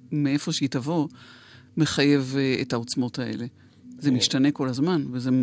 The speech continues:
Speaker 1: הולך ומכביד
Speaker 2: אני
Speaker 1: ב-,
Speaker 2: מסכים.
Speaker 1: בווליום שלו.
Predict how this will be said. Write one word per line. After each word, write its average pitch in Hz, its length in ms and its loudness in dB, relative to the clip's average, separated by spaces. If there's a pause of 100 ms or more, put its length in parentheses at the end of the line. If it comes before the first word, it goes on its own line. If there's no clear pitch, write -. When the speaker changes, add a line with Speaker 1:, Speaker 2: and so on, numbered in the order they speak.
(220)
Speaker 1:
הולך 139 420 -2
ומכביד 151 640 -4 (560)
Speaker 2:
אני - 80 -4 (540)
Speaker 1:
ב-, - 40 2
Speaker 2:
מסכים. 123 300 0
Speaker 1:
בווליום 139 320 2
שלו. 135 260 -8